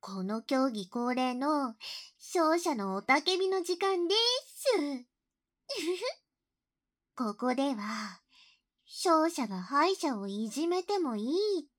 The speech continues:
という時間なので、精神的にネチネチと追い詰めて、お兄さんを競技からの引退に追い込んじゃいますね。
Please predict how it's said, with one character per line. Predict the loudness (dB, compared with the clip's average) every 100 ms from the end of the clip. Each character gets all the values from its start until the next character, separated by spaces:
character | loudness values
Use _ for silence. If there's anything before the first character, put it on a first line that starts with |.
| _ _
と | 0
い | 2 2 0
う |
時 | -2 -4
間 | -2 0
な | 0 0
の | 0
で、 | -4 -2 -2 -2 -6 -10 _ _ _ _ _ _ _ _ _
精 | -8 -4 -2 0 -2
神 | -2 -2 -2 -2
的 | -2 -2 -4
に | -2 -2
ネ | 0 0
チ | -2 -2 0
ネ | 0 -2
チ | -12 -6
と | -4 -2
追 | -4
い | -6
詰 | -6 -4 -2
め | -2
て、 | -4 -6 -2 0 0 0 -2 -10 -14 _ _ _ _ _ _ _ _ _ _
お | -2 -2
兄 | -2 -4 -6
さ | -8 -10
ん | -10 -12
を | -14 -2
競 | 2 2
技 | 0 -6
か | -8
ら | -6
の | -4 -4
引 | -4 -6 -2
退 | 0 0
に | 0 -4 -4
追 | -4
い | -4 -2
込 | 0
ん | 0
じ | 0
ゃ | -2
い | -2
ま | -6
す | -6 -8
ね。 | -6 -4 -4